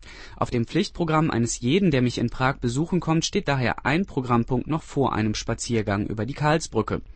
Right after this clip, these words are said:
Ein Kneipenbesuch und ein eingelegter Hermelin. Bisher waren alle davon so begeistert, dass ich mir ernsthaft Gedanken über ein zweites finanzielles Standbein gemacht habe,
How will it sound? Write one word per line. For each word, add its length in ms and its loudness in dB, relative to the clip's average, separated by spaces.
Ein 260 2
Kneipenbesuch 880 0
und 340 0
ein 220 4
eingelegter 680 0
Hermelin. 540 0
Bisher 400 2
waren 280 2
alle 260 4
davon 320 0
so 240 0
begeistert, 640 0
dass 160 -4
ich 160 -6
mir 160 2
ernsthaft 560 0
Gedanken 420 0
über 160 2
ein 120 2
zweites 500 0
finanzielles 640 2
Standbein 500 2
gemacht 380 2
habe, 280 2